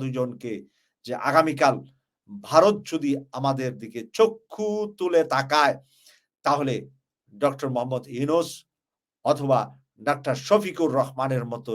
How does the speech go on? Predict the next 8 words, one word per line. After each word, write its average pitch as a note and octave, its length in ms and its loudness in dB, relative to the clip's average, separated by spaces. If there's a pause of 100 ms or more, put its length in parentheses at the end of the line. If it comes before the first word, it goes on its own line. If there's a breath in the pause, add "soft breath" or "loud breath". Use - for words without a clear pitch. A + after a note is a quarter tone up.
(120)
নেতৃত্বে G3+ 760 -2 (760)
মাধ্যমে D3+ 540 4 (540)
আঠারো G#3 540 8 (180)
কোটি A3+ 280 -4 (180)
মানুষ G3 340 4 (760)
প্রয়োজনে D#3+ 540 4 (720)
যুদ্ধের C#3 500 0 (140)
জন্য B2 260 -4